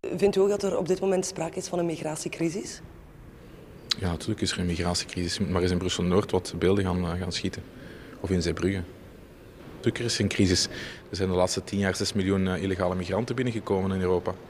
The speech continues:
Speaker 2: Zes miljoen, twee derde heeft geen asiel gekregen, een derde heeft asiel gekregen en heeft dus verblijfsrecht. Twee derde moet terug, maar gaat niet terug. Ja, als je dat geen crisis noemt, dan, eh, weet ik niet wat je een crisis noemt.
Speaker 1: Ja,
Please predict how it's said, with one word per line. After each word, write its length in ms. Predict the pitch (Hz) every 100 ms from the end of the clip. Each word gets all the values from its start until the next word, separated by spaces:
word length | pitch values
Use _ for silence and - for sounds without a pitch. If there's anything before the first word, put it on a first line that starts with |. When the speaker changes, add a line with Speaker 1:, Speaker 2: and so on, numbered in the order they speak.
| - - - -
Speaker 2:
Zes 220 | - -
miljoen, 340 | 98 101 113
twee 200 | 110 107
derde 240 | 104 104 101
heeft 160 | 95
geen 180 | - 101
asiel 240 | 90 104 98
gekregen, 460 | - 101 95 98
een 80 | 113
derde 180 | 117 113
heeft 180 | 104 117
asiel 200 | 101 92
gekregen 420 | 87 85 82 87
en 60 | 90
heeft 160 | 92 -
dus 120 | -
verblijfsrecht. 640 | 90 90 92 - - - -
Twee 140 | 107
derde 180 | 107 104
moet 160 | 95
terug, 220 | - 123 -
maar 100 | 95
gaat 140 | 95
niet 120 | 92
terug. 260 | - 92 - - - - - - - - - - - - -
Ja, 220 | - 90 - -
als 140 | 95 -
je 60 |
dat 120 | 90
geen 140 | - 90
crisis 320 | 101 101 101
noemt, 200 | 107 104
dan, 180 | 104 101
eh, 60 |
weet 120 | 98 -
ik 60 |
niet 80 | 98
wat 80 | 101
je 60 |
een 60 | 101
crisis 260 | 101 95 -
noemt. 240 | 87 - - - - - _ _ _ _ _ _ _ _ - - - - _ _ _ -
Speaker 1:
Ja, 200 | 247